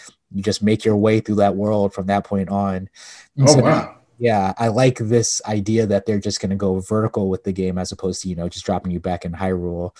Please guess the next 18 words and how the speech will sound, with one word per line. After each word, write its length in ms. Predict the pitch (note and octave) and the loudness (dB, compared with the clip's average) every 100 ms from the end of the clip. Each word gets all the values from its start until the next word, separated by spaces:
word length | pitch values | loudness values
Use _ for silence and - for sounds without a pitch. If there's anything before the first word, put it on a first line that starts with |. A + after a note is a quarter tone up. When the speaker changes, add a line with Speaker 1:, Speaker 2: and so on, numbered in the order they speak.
| - - - | -20 -20 -8
Speaker 1:
Uh, 220 | A#2 G#2+ G#2 | 2 2 4
in 160 | B2 | 4
that 180 | B2 G#2 | 6 4
way, 240 | A2+ B2 A2 | 6 6 6
like, 280 | G2+ - - _ - | 4 0 -10 _ 2
each 180 | D#3 - | 2 4
area 420 | C3 C3+ A#2+ A2 G2+ | 4 6 6 4 2
will 260 | G2+ A#2 | 4 2
be 220 | G#2 A#2 | 4 2
very 440 | G2+ F#2 A2+ G#2 G2 | 2 2 2 2 0
distinct 600 | G#2 - - G#2+ G2 - | -2 -4 -2 -2 -2 -4
because 300 | G2 G2+ G2 | -4 -2 0
it 80 | G2 | 2
is 320 | G2 F2+ - | 0 -2 -8
removed 500 | G2 F#2+ G2 G2+ G2 | -8 -2 2 2 0
from 160 | F#2+ F2+ | -4 -4
the 60 | |
map, 440 | E2+ F#2 F#2 F#2 | -2 0 0 -2